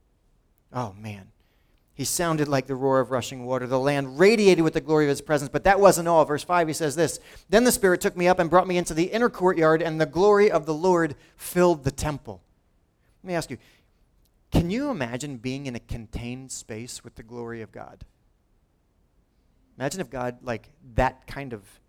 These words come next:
sound and that kind of light was literally in this room. That's what Ezekiel is experiencing in this vision.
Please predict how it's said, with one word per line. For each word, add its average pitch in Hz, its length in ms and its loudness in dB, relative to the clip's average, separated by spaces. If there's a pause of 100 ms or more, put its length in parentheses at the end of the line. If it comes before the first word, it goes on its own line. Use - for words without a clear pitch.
sound 160 800 -8 (880)
and 127 160 -10
that 135 180 -2
kind 135 280 -6
of 113 100 -6
light 117 640 -14 (680)
was 117 200 -10
literally 131 720 0
in 107 180 -10
this 92 200 -20
room. - 180 -20 (2000)
That's 135 240 -4
what 143 120 -12
Ezekiel 113 460 -12
is 92 120 -18
experiencing 101 760 -20
in 95 120 -20
this 92 120 -20
vision. - 340 -20